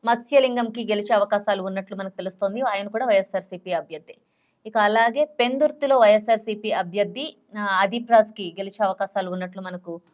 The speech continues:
స్పష్టమవుతోంది. అలాగే మనం చూసుకుంటే రామచంద్రాపురంలో సూర్యప్రకాష్కు, పిల్లి సూర్యప్రకాష్కు గెలిచే అవకాశాలు ఉన్నట్లు తెలుస్తోంది. ఆయన కూడా వైఎస్ఆర్సీపీ అభ్యర్థి. ఇక గన్నవరంలో మనం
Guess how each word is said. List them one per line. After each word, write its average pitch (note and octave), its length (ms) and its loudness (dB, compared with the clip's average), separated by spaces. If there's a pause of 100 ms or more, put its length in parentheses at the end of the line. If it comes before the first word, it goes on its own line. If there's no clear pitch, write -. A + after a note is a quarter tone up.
(240)
స్పష్టమవుతోంది. G#3 1040 -4 (880)
అలాగే A#3 400 2
మనం A#3+ 280 -6
చూసుకుంటే A#3+ 480 -4
రామచంద్రాపురంలో A#3+ 1000 0
సూర్యప్రకాష్కు, A#3 840 0
పిల్లి A3 280 -6
సూర్యప్రకాష్కు A3 1000 -2 (120)
గెలిచే G3 280 -6
అవకాశాలు F3+ 480 -6
ఉన్నట్లు E3+ 320 -14
తెలుస్తోంది. F#3+ 500 -12
ఆయన G3 200 -10
కూడా G#3+ 200 -6
వైఎస్ఆర్సీపీ F#3+ 680 -4
అభ్యర్థి. D3+ 500 -8 (300)
ఇక A3+ 140 -4
గన్నవరంలో B3 680 2
మనం A3 240 -6